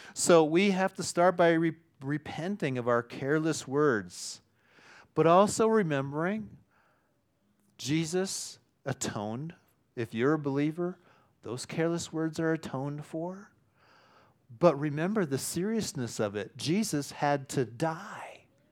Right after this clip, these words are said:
for you to be forgiven for saying these things. <laughs> They're serious. And so we, as lovers of God, as renewed people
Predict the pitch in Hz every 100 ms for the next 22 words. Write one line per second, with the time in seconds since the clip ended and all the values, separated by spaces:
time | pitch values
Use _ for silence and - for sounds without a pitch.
0 | _ _ _ _ _ _ - - 143 135
1 | 147 233 190 143 139 - 135 135 240 175
2 | 117 131 - _ _ - 151 - - -
3 | 208 262 180 120 92 - - - - -
4 | - - _ _ _ - - _ _ _
5 | _ _ - - - - 139 190 240 -
6 | - 185 262 254 117 - - - 139 -
7 | 170 156 135 208 269 185 165 135 160 233
8 | 202 139 131 120 208 226 120 104 - -
9 | - 139 165 151 147 151 185 247 151 -
10 | 269 - 107 95